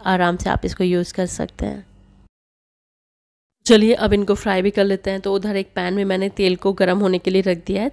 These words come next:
तेल प्रॉपर मीडियम हॉट हो जाएगा तब हम इसमें अपने स्प्रिंग रोल्स डाल देंगे।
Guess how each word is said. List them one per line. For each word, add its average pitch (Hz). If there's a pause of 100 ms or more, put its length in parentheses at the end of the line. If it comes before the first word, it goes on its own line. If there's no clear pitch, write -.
तेल 202
प्रॉपर 196
मीडियम 196
हॉट 202
हो 196
जाएगा 196
तब 214
हम 202
इसमें 185
अपने 196
स्प्रिंग 190
रोल्स 185
डाल 180
देंगे। -